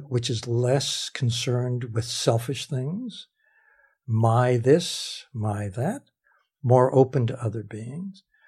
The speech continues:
more calm, more equanimous, more generous, more focused, more present. And it seemed to us that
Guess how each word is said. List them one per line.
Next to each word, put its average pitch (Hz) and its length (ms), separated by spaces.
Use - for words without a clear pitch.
more 117 260
calm, 123 800
more 120 200
equanimous, 123 880
more 113 200
generous, 127 840
more 110 460
focused, - 640
more 113 180
present. 127 600
And 120 420
it 143 80
seemed 202 280
to 185 80
us - 180
that 127 220